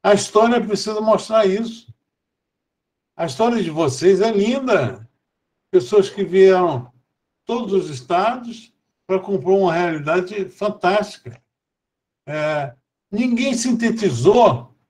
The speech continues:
a identidade que vocês representam, o falar que vocês falam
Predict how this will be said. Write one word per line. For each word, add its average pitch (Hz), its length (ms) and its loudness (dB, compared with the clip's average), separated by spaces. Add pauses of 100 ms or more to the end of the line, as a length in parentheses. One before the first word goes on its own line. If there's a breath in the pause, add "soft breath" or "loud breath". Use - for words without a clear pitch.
(160)
a 175 120 2
identidade 180 760 2
que - 80 -16
vocês 156 400 -6
representam, 131 840 -6
o - 40 -20
falar 196 540 2
que - 80 -20
vocês 139 340 -10
falam 151 480 -10